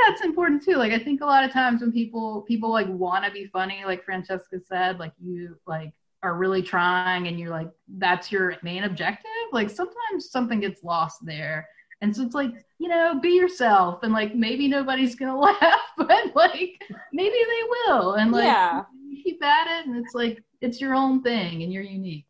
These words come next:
Speaker 2: Yeah, 'cause I figure if you wanna do this, probably 'cause someone has already told you, "Hey, you're really funny," at some point, you're probably already funny. So, like, a lot of it seems like you need to just, like, get out of your own way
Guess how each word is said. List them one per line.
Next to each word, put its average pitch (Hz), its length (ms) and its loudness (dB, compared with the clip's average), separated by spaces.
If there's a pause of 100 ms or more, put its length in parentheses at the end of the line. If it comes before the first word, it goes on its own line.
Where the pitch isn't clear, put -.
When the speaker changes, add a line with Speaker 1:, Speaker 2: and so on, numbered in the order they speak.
(360)
Speaker 2:
Yeah, 185 420 -2 (100)
'cause 277 120 -18
I 440 200 0
figure 294 560 -2 (200)
if 269 140 -10
you 440 140 0
wanna 233 320 2
do 208 200 -2
this, 240 420 2
probably 359 380 2
'cause 175 640 0
someone 220 360 -6
has 170 160 -2
already 175 340 0
told 170 320 -4
you, 180 120 0
"Hey, 240 340 0
you're 214 180 0
really 185 240 4
funny," 190 540 -6
at 208 200 -4
some 226 240 -2
point, 262 280 -4 (180)
you're 269 140 -10
probably 415 340 -2
already 185 560 -2
funny. 151 540 -10
So, 175 240 -8
like, 165 280 -8 (160)
a 233 60 -4
lot 233 300 -2
of 339 100 -6
it 240 340 -2
seems 220 320 -8
like 175 460 -2 (120)
you 214 100 -8
need 220 160 0
to 196 80 -4
just, 185 160 -6
like, 170 240 -6
get 156 200 -4
out 151 200 -2
of 143 100 -10
your 156 140 -6
own 151 240 -8
way 143 500 -6